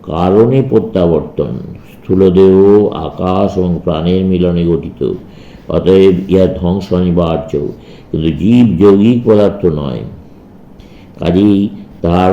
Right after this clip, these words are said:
কখনো ধ্বংস নাই। এই একই কারণে ইহা কখনো জন্মে নাই, কোনো অযৌগিক পদার্থেরই জন্ম হইতে পারে না। এই একই যুক্তি এক্ষেত্রে প্রযোজ্য।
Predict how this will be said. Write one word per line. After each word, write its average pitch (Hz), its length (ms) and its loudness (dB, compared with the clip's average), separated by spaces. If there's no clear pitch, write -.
কখনো 90 280 0
ধ্বংস 92 320 -2
নাই। 71 320 -4
এই 87 360 2
একই 120 400 0
কারণে 107 400 2
ইহা 101 220 2
কখনো 95 320 -2
জন্মে 98 400 0
নাই, 110 280 -2
কোনো 90 520 0
অযৌগিক 98 800 2
পদার্থেরই 101 760 0
জন্ম 92 380 0
হইতে 92 240 0
পারে 85 280 -4
না। 57 180 -12
এই 82 260 -2
একই 113 400 0
যুক্তি 123 340 -2
এক্ষেত্রে 113 320 2
প্রযোজ্য। 107 600 0